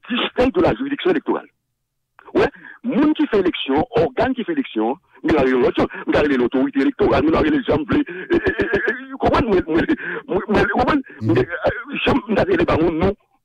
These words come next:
Speaker 1: différents de C R P. Donc, nous, nous, nous, nous, administration électorale, qui est là pour organiser l'élection, tout, pour administrer l'élection, hein. Et puis, nous gagnons une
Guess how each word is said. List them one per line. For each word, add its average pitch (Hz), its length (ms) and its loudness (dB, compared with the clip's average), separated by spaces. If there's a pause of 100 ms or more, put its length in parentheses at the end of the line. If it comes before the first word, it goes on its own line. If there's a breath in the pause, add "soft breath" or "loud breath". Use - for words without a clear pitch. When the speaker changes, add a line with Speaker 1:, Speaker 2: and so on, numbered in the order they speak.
(300)
Speaker 1:
différents 185 500 0
de 175 220 -2
C 226 160 2
R 220 60 -2
P. - 220 -2 (1200 loud breath)
Donc, 320 100 0
nous, 233 80 -2
nous, 120 580 0
nous, 107 140 -6
nous, 143 120 2
administration - 600 -2
électorale, - 520 -2 (680 loud breath)
qui - 80 -10
est 202 40 -2
là - 140 2
pour - 160 0
organiser 98 360 0
l'élection, - 440 -8
tout, 240 200 -2
pour - 200 2
administrer - 460 -6
l'élection, 85 460 -2
hein. 302 40 -4 (540 loud breath)
Et 185 80 6
puis, 226 140 0
nous 208 120 4
gagnons 196 360 4 (200)
une - 160 4